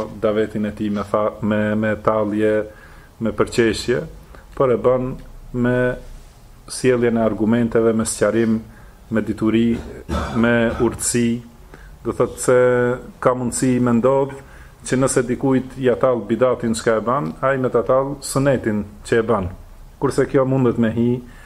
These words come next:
në ndalesën ku ka thënë Allahu, e, pra ku ka ndalu Allahu që të shahen të adhuruarit e tyre, do më thënë mos i shahni të adhuruarit e tyre, fe yasubbullaha adwan, e, bi ghairi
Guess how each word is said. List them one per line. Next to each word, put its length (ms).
në 140
ndalesën 640
ku 140
ka 140
thënë 180
Allahu, 400
e, 120
pra 200
ku 80
ka 160
ndalu 380
Allahu 460
që 160
të 120
shahen 580
të 160
adhuruarit 600
e 60
tyre, 340
do 120
më 80
thënë 120
mos 160
i 80
shahni 320
të 160
adhuruarit 960
e 80
tyre, 380
fe 160
yasubbullaha 800
adwan, 480
e, 300
bi 160
ghairi 300